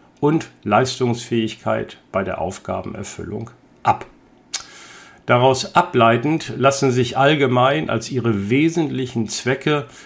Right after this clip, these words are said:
die Information, Planung, Steuerung, Kontrolle sowie Dokumentation der zielbezogenen unternehmerischen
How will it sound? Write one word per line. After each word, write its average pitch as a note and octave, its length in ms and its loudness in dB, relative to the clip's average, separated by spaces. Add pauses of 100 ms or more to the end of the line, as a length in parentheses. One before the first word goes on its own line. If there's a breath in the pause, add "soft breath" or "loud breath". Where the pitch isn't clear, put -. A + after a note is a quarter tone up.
(160 loud breath)
die A2+ 80 -4
Information, C3 1120 0 (280)
Planung, A#2 720 2 (280)
Steuerung, A2+ 840 -2 (180)
Kontrolle B2 680 -2 (340 loud breath)
sowie A2 340 0
Dokumentation B2 1200 2
der G#2+ 140 -4
zielbezogenen B2+ 1120 -2
unternehmerischen A#2 960 0